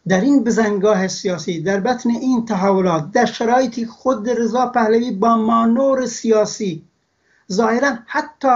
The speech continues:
تمایل به طرح‌های فدرالی نشون می‌ده که عمدتاً مانور سیاسی تا زمانی که دستش به قدرت برسه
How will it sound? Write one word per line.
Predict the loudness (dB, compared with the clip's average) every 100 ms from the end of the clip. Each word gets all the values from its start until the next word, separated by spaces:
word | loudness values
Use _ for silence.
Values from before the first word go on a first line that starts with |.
| 0
تمایل | -2 0 0 0 0
به | -2
طرح‌های | -2 -4 -6 -2 0 2
فدرالی | 0 -2 0 0 0 0
نشون | -2 -2 -2 -2 0
می‌ده | -2 2 4 4 0 _ -6
که |
عمدتاً | 0 2 2 2 -2
مانور | -2 -2 -2 -2 0 0
سیاسی | -2 0 2 2 2 0
تا | 2 0
زمانی | 0 -2 -4
که | -4 -4
دستش | -2 -4 -6 -6
به | -6 -2
قدرت | -2 0 -4 -4
برسه | -2 0 0 0 4 2 2